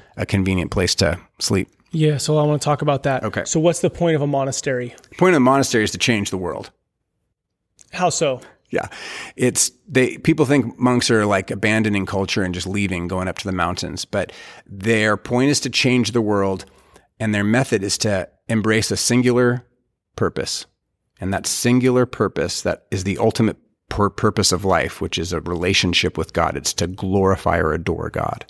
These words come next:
Speaker 2: So how does that change the
Speaker 1: It
Speaker 2: world?
Speaker 1: changes the world through, in-, it's instructional and it's inspirational. Normal, quote unquote, normal people like you and me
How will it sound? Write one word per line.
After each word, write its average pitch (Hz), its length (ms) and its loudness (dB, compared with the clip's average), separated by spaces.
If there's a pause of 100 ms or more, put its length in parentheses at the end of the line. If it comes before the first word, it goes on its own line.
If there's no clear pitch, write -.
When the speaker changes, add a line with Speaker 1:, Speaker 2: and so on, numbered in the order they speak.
(120)
Speaker 2:
So 175 160 -2
how 165 160 0
does 180 160 -2
that 165 160 0
change 160 360 -8
the 147 80 -4
Speaker 1:
It 139 100 -6
Speaker 2:
world? - 0 -
Speaker 1:
changes 143 580 2
the 127 80 4
world 123 420 2
through, 104 220 -2
in-, 120 180 0 (460)
it's 113 180 -2
instructional - 800 -2 (440)
and 117 200 2
it's 107 140 0
inspirational. 98 920 0 (2000)
Normal, 123 500 4
quote 123 240 2
unquote, 120 280 2
normal 117 500 4
people 107 340 0
like 95 220 -4
you 117 160 2
and 101 120 -2
me 95 460 -4